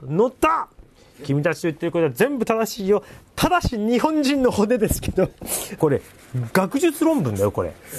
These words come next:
学術論文。ここの締め読みます。「東方」って東の方ね。「東方の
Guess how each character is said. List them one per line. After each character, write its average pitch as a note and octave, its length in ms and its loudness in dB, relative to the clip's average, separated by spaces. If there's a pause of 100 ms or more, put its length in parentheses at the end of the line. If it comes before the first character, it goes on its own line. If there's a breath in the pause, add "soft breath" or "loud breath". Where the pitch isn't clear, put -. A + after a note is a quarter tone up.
(760 loud breath)
学 G#3+ 280 0
術 A3 240 0
論 B3 200 2
文。 B2+ 200 0 (220)
こ G#3+ 100 0
こ A3 120 2
の G#3 120 4
締 F#3 240 2
め F#3+ 120 4
読 C#3 160 4
み C3 100 4
ま A2 100 2
す。 - 100 -12 (800)
「東 A#3 340 4
方」 F3 240 2
っ - 40 -10
て C3+ 140 0
東 E3+ 360 2
の E3 80 2
方 C3+ 200 0
ね。 G2+ 160 -4 (300 loud breath)
「東 G#3 300 4
方 F3+ 240 4
の D3 240 2